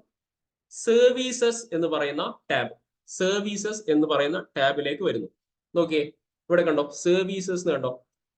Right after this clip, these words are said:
ഈ സർവീസസിലോട്ട് വന്നു കഴിഞ്ഞാൽ നിങ്ങൾക്ക് അവിടെ രജിസ്ട്രേഷൻ എന്ന് പറയുന്ന ഒരു ടാബ് കാണാൻ വേണ്ടിയിട്ട് പറ്റും. എന്താണ് രജിസ്ട്രേഷൻ എന്ന് പറയുന്ന ഒരു ടാബ്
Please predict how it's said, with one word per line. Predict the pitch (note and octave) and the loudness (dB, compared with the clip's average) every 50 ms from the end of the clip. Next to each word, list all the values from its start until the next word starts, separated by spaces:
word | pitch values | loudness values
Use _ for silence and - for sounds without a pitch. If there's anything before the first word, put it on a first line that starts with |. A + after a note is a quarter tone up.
| _ _ G#3+ | _ _ -6
ഈ | C4 C4+ C4 - | -4 -4 -4 -2
സർവീസസിലോട്ട് | G#3 F#3 F#3+ G3 G3+ A3+ A3 A3 G#3+ G3+ - F#3 F#3 F#3 F3+ G3 E3+ | 0 0 0 0 0 -2 -2 -2 -4 -2 -2 -2 -2 0 0 0 -2
വന്നു | D3 C#3+ D3+ | 0 2 2
കഴിഞ്ഞാൽ | C#3+ B2 A#2 A2+ A#2 - - - _ - | 2 2 0 0 -2 -4 -6 -10 _ -4
നിങ്ങൾക്ക് | D3 D#3 E3+ D#3+ E3 D#3 | 0 0 0 2 2 2
അവിടെ | D#3 E3 G3 G3 E3+ - E3+ | 2 2 0 0 -2 -2 0
രജിസ്ട്രേഷൻ | F3+ F#3 F3+ F#3+ A3 A3 - - A#3+ A#3 G#3 - - G#3+ - - E3 | 0 0 0 -2 -6 -8 -6 -2 -2 -2 -2 -2 -6 -10 -6 -4 -2
എന്ന് | D#3+ E3 D3+ | -2 0 0
പറയുന്ന | D3 C#3+ C#3 C#3 C#3+ C#3 | 0 -2 -2 -4 -4 -4
ഒരു | E3+ A3 - - _ _ _ _ _ _ _ _ _ _ _ _ _ _ _ _ - | -4 -4 -6 -10 _ _ _ _ _ _ _ _ _ _ _ _ _ _ _ _ -2
ടാബ് | D3+ C#3+ - D#3+ D3+ D#3 | -2 -2 -2 -2 -2 -2
കാണാൻ | D3+ C#3+ C3+ C3+ C3+ | 0 0 0 0 -2
വേണ്ടിയിട്ട് | B2+ B2+ D3 D#3+ F3+ F#3+ | -4 -4 -4 -2 -2 -2
പറ്റും. | D3 - - - _ _ _ _ _ C#3 | -2 -2 -6 -14 _ _ _ _ _ -4
എന്താണ് | C#3+ D3+ D3+ E3 A3 - - D#3+ D#3+ | -2 0 2 2 0 -2 0 2 2
രജിസ്ട്രേഷൻ | D#3 D3+ D#3 F3+ F3+ - - F#3+ F#3 E3+ E3+ - F#3 E3+ | 2 2 2 -4 -6 -6 -2 0 0 0 0 -2 -2 0
എന്ന് | D3+ D3+ D3 | 0 0 0
പറയുന്ന | C#3 C3+ C3+ C3+ C#3 D3 | 0 -2 -2 -4 -4 -6
ഒരു | F#3+ - - _ _ _ C#3+ | -6 -6 -8 _ _ _ -2
ടാബ് | C3+ C3 C3+ D3+ | 0 0 0 0